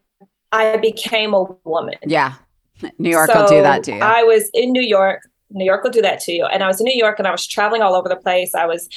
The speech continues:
Speaker 1: in different countries, but New York was home base.
Speaker 2: Yep.
Speaker 1: And so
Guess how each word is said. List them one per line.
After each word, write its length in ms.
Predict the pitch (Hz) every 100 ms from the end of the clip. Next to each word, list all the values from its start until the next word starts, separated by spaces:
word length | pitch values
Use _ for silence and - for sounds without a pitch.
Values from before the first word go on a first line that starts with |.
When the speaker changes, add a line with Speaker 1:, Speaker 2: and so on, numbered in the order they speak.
| - - -
Speaker 1:
in 200 | 214 202
different 300 | 226 247 202
countries, 840 | - 196 190 190 180 180 180 180 -
but 120 | -
New 100 | 196
York 200 | 240 403
was 140 | 214
home 240 | - 180 -
base. 380 | 180 135 - -
Speaker 2:
Yep. 180 | 139 135
Speaker 1:
And 160 | 185
so 440 | 190 202 185 185